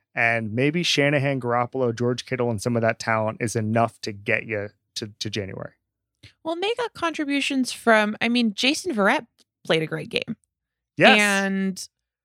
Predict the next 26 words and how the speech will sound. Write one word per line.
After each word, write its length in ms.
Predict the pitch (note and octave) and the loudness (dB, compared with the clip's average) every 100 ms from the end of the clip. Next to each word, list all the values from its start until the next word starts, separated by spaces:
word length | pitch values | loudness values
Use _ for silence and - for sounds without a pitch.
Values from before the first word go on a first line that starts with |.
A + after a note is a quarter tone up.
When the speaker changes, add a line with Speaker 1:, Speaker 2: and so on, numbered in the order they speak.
| _ _ _ _ _ | _ _ _ _ _
Speaker 1:
But 120 | G3 F#3+ | -4 2
one, 160 | A#3+ | 4
one 100 | G#3 | 6
Speaker 2:
that 240 | G#3 B3+ A3 | 6 6 2
Speaker 1:
of, 60 | - | -4
one 240 | F#3+ F3+ A3 | 0 2 2
of 60 | |
the 80 | E3+ | 0
stories, 600 | - - G#3 G#3+ A3 G3+ | -4 4 6 6 4 2
and 160 | F#3+ F#3+ | 0 2
this 120 | G#3 | 0
is 100 | G#3 | 0
unfortunately 540 | F#3 F#3+ G#3 A#3+ A#3 G3+ | 0 4 2 2 2 2
the 80 | F3 | 2
comeback 460 | - G3 G3 F3+ | 2 4 2 2
player 280 | - F3+ E3+ | 0 2 2
of 100 | C#3+ | 0
the 100 | C#3+ | -2
year 240 | C#3 D3+ | 0 2
list 400 | D#3 E3+ F3 - D#3 | 4 2 0 -6 -6
is, 320 | B2+ A2 - _ _ _ _ | -6 -6 -12 _ _ _ _
you 80 | C3+ | -4
know, 120 | A2+ | -4
thirty 440 | - _ D#3 D3+ D3+ | -6 _ 2 4 0
people 360 | D#3+ - C3 | -8 -2 0
long, 400 | B2 B2+ C#3 D#3+ | 2 2 0 -4